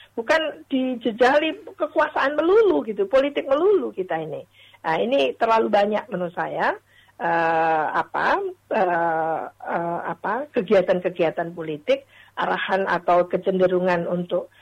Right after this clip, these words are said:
bermanuver politik saja kita ini. Sementara hal-hal yang sifatnya membangun S D M,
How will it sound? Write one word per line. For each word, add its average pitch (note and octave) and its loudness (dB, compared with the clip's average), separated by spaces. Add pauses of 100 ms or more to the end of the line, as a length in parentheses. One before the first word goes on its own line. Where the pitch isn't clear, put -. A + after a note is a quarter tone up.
(100)
bermanuver F#3 0
politik F3+ -4
saja F3 -2
kita F3 -10
ini. D3+ -6 (240)
Sementara A3+ 0
hal-hal G#3 -4
yang G3 -2
sifatnya F#3+ -6 (240)
membangun A3 0
S A3+ -2
D A3+ 0
M, G#3 0